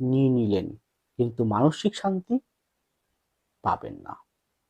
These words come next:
তাই সেটাকে পেতে হলে আপনাকে আগাম এবং অবশ্যই ব্যক্তিগত হরোস্কোপ ও পাম মানে হস্তরেখা অবশ্যই বিচার করা প্রয়োজন রয়েছে। যদি মনে করেন তাহলে অবশ্যই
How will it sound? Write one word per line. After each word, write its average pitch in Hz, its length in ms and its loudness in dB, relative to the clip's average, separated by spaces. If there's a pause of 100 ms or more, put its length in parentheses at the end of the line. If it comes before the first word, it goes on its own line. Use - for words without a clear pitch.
(340)
তাই 117 100 -8
সেটাকে 135 320 -2
পেতে - 280 2
হলে 202 380 6 (440)
আপনাকে 120 420 -4 (140)
আগাম 127 380 0 (840)
এবং 127 260 2
অবশ্যই 185 540 6 (480)
ব্যক্তিগত 131 480 2 (1000)
হরোস্কোপ 151 500 8
ও 123 60 2 (120)
পাম 127 220 8 (640)
মানে 127 100 2
হস্তরেখা 156 580 6 (180)
অবশ্যই 156 560 6
বিচার 120 260 2
করা 117 180 -6
প্রয়োজন 117 420 2 (120)
রয়েছে। 104 380 -2 (340)
যদি 135 200 8
মনে 185 200 8
করেন 180 240 6 (140)
তাহলে 120 160 -2
অবশ্যই 135 460 -2